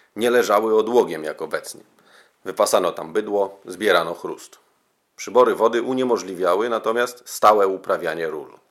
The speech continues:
Wróćmy jednak do kępy tytułowej. Zmiana koryta rzeki już w czasach średniowiecznych sprawiła, że w piętnastym wieku oborscy posiadali liczne ziemie w okolicach Świdra,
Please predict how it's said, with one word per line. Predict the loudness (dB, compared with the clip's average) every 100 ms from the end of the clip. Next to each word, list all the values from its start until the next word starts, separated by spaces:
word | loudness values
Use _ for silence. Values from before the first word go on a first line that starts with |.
| _ _ _ _ -20 _ _ _ _
Wróćmy | -6 -4 -2 2
jednak | 2 2 0 0
do | -2 -2 -2 -6 _ _
kępy | -8 -6 -10
tytułowej. | -10 -8 -8 -10 -18 _ _ _ _ _ _ _
Zmiana | -2 0 2
koryta | 0 2 2 2
rzeki | 0 -4
już | -8 -8
w | -6
czasach | -4 -4
średniowiecznych | -6 -6 -6 -4 -2 -2 -4 -10
sprawiła, | -4 -2 0 2 2
że | 0
w | -8
piętnastym | -10 -4 -2 -2 -6 -4
wieku | -6 -6 -8 -6
oborscy | -2 -2 -2 -8 -8
posiadali | -6 -4 -2 0 -2 -4
liczne | -10 -8 -4 -4
ziemie | -4 -6 -4
w | -4
okolicach | -4 -8 -8 -10 -10 _
Świdra, | -18 -14 0 2 2